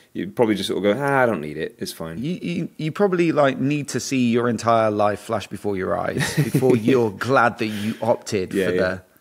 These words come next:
Speaker 2: limited.
Speaker 1: Mm-hmm.
Speaker 2: Uh, I had a couple of moments like that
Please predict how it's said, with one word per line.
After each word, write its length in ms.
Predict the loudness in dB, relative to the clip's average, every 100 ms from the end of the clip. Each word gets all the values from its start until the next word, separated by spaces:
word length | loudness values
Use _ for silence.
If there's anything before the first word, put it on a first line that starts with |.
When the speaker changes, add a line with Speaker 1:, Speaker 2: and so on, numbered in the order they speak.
| _ _ _
Speaker 2:
limited. 580 | -6 -2 -2 -4 -6 -10 -20 -20 -18 -16 -16 -6
Speaker 1:
Mm-hmm. 240 | -4 -2
Speaker 2:
Uh, 400 | 2 4 6 4 4 4
I 200 | 4 4
had 400 | 4 2 0 0 0
a 60 | 0
couple 280 | 0 2 2
of 80 | 4
moments 400 | 4 4 2 2
like 140 | 4
that 420 | 4 2 -4 -20